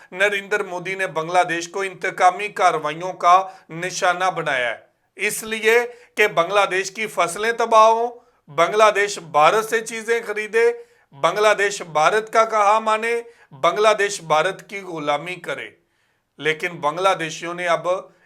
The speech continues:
एक ही नारा लगाया है, "इंडिया आउट।" इंडिया को आउट करेंगे,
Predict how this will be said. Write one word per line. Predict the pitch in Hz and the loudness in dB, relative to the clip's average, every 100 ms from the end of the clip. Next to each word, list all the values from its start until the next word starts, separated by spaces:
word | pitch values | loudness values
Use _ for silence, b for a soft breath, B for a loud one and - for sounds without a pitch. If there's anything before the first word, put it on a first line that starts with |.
| _ 202 | _ -2
एक | 220 233 240 | 0 -2 -4
ही | 226 | -8
नारा | 202 180 175 | -2 0 0
लगाया | 165 151 131 123 | -2 -2 -2 0
है, | 117 - _ _ _ _ 185 | -2 -8 _ _ _ _ -10
"इंडिया | 180 190 196 | -8 -2 0
आउट।" | 185 - - 131 123 - _ _ _ _ _ _ | 0 -2 -6 -6 -12 -20 _ _ _ _ _ _
इंडिया | - 196 208 233 | -4 -4 2 2
को | 233 247 233 | 4 4 4
आउट | 214 - | 4 0
करेंगे, | - 214 214 214 220 220 | -4 0 0 2 0 0